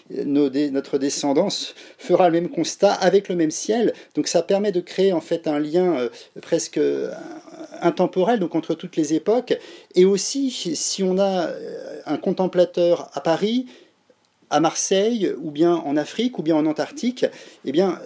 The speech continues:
ça permettra de connecter d'une certaine façon les individus entre eux. Donc il y a un côté un peu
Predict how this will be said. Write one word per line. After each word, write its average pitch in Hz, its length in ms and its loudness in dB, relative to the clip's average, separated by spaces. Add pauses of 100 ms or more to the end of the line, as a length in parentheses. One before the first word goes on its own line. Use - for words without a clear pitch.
(160)
ça - 600 0
permettra 180 540 2
de 151 440 -2
connecter 180 720 0
d'une 147 160 -6
certaine 160 300 0
façon 160 360 -2
les 151 160 2
individus 156 500 -2
entre 185 360 2
eux. 196 100 4
Donc 143 240 -4
il 160 60 0
y - 20 2
a 151 40 2
un 147 40 -2
côté 175 280 0
un 180 80 2
peu 208 180 -2